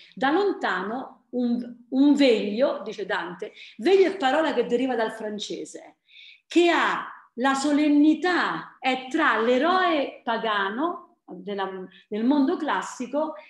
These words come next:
e il patriarca biblico. Da lontano un vecchio di un'austerità,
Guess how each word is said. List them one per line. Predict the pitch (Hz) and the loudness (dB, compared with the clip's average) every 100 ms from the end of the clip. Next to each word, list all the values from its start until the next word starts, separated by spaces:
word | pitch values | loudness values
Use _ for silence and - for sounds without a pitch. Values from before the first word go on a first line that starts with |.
| _ | _
e | 254 | -2
il | 254 254 | -2 0
patriarca | 285 277 220 175 180 214 | -2 -2 -2 -4 -6 -10
biblico. | 180 196 175 - 170 180 180 - - _ | -8 -8 -10 -12 -12 -10 -14 -16 -20 _
Da | 240 | 0
lontano | 262 277 277 302 320 226 190 180 170 - | 2 2 2 0 0 0 -2 -6 -10 -10
un | 214 220 | -8 -6
vecchio | 254 254 - - 190 | -2 -2 -4 -8 -8
di | 175 | -6
un'austerità, | 202 202 202 - 220 226 220 277 233 196 | -6 -6 -10 -8 -6 -6 -6 -2 -2 -4